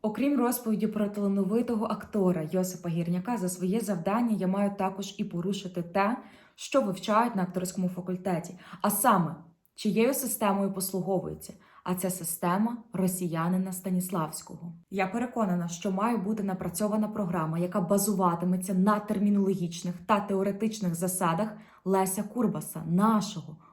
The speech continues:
українського режисера. Тоді в сучасного педагога з'являться такі курбасівські терміни. Наприклад, як перетворення,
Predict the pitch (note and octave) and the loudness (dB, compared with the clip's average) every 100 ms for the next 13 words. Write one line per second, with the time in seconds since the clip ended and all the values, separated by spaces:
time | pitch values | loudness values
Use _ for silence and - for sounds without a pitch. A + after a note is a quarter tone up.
0 | - G#3 - F#3 F3 G#3 G#3+ A#3+ A3 G#3 | -6 -4 0 2 4 2 2 0 0 0
1 | G3 G3+ - A#3 F3 D3+ - - - F#3+ | 0 -2 0 0 2 0 -6 -8 0 2
2 | G#3 D4+ - G#3 G3+ G3+ G3+ F#3 F#3 F3 | 2 0 0 -4 -2 -2 -2 -4 -2 -2
3 | E3 A3 A3+ G3 G3+ F#3+ F#3+ F#3+ F#3 F3+ | 0 2 2 0 0 0 0 -2 -4 -2
4 | A3+ A#3+ - G#3 G3 F#3+ G3 - G3 A3+ | -4 -6 -4 -2 -2 -4 -6 -6 -4 2
5 | G3 D#3+ C#3 C3+ - _ _ G3+ C#4+ D4+ | 2 0 -4 -8 -14 _ _ 0 2 2
6 | D4 C4+ C4+ G#3 D#3+ - - _ _ _ | 2 -2 2 4 4 0 -14 _ _ _
7 | A3 C#4+ A3+ G3 F3+ E3+ E3+ | -2 -2 0 0 2 0 -2